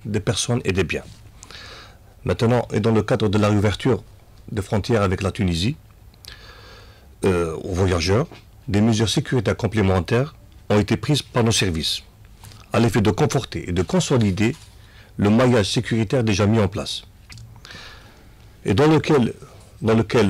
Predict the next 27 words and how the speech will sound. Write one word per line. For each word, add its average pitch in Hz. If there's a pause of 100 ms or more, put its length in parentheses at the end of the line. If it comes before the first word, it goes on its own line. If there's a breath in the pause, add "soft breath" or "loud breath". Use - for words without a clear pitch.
(100)
dans, 101
dans 95
ce 123
maillage 107
figure 101
un 101
module 92
très 107
important 101
qui -
est 104
celui 117
de 95
la 92
sécurité -
routière, - (1300 loud breath)
qui, -
faut-il 135
le 117
souligner, 113 (160)
est 104
d'une 107
importance 107
cruciale 139 (920)
en 120
cette 123
période, 76